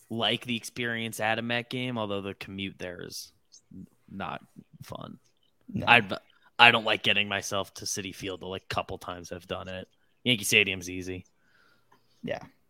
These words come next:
Speaker 2: Hop on the four. <laughs> But yeah. All right. Uh,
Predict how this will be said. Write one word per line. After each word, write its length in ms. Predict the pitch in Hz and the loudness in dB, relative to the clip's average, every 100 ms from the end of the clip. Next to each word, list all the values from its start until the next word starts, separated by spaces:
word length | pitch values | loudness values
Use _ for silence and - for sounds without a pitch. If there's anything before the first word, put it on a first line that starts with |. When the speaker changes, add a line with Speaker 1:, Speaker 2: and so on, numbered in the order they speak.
| _ _ _ _ _ _ _ _ _ _ _ _ | _ _ _ _ _ _ _ _ _ _ _ _
Speaker 2:
Hop 160 | - - | -8 -6
on 80 | - | -8
the 60 | |
four. 340 | - - - - - _ _ _ - - - - | -10 -10 -10 -12 -20 _ _ _ -16 -12 -6 4
<laughs> 300 | 226 - 190 - - - - - | 4 4 0 -2 -14 -14 -16 -2
But 120 | - 151 | 10 12
yeah. 180 | 135 - - _ - _ | 12 10 -4 _ -20 _
All 120 | - 131 | 10 12
right. 200 | 135 127 | 12 12
Uh, 260 | 123 120 | 10 10